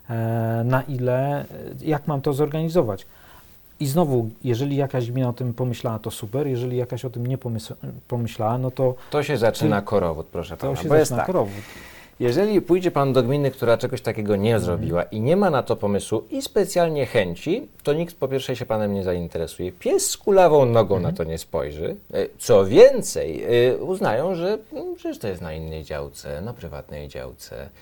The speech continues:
Speaker 2: Mm, dzikich wysypisk w Polsce jest bez liku i nadal nic się z nimi nie dzieje.
Speaker 1: Mhm.
Speaker 2: Tu zrobimy cięcie. Chyba. Dobra.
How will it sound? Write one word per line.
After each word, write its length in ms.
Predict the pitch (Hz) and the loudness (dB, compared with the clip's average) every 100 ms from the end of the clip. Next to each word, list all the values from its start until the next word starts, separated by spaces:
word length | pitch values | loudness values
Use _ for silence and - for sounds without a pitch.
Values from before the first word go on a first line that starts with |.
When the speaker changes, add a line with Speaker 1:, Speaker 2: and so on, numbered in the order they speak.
| - - - - | -20 -20 -20 -12
Speaker 2:
Mm, 280 | 113 113 123 | -8 -6 -4
dzikich 360 | 120 175 160 117 | -4 -4 -4 -4
wysypisk 520 | 120 - 131 113 - | -4 -6 -6 -6 -8
w 80 | - | 0
Polsce 320 | 123 123 113 | 0 0 -2
jest 120 | 98 | -2
bez 400 | 98 90 143 151 | -2 2 2 2
liku 400 | 101 87 - 143 - | -2 -4 -4 -6 -4
i 100 | 98 | -4
nadal 360 | 95 92 110 | 0 2 2
nic 180 | 101 98 | 0 -4
się 160 | - 104 | -4 2
z 40 | |
nimi 240 | 87 82 92 | 2 2 -2
nie 140 | 123 | 0
dzieje. 180 | 139 73 | 0 0
Speaker 1:
Mhm. 500 | 71 113 87 110 139 - _ _ _ _ - - - - - - - | -4 -8 -8 -8 -10 -14 _ _ _ _ -20 -20 -20 -20 -20 -16 -6
Speaker 2:
Tu 100 | 120 | -2
zrobimy 340 | 110 98 98 | -2 -2 -4
cięcie. 400 | - 87 87 185 262 - _ - - - - - - - - | -8 -8 -6 -6 -8 -20 _ -20 -20 -20 -20 -20 -20 -20 -12
Chyba. 340 | 117 120 156 - - - _ - - - | -8 -2 -4 -4 -14 -20 _ -20 -20 -18
Dobra. 260 | - - | -14 -14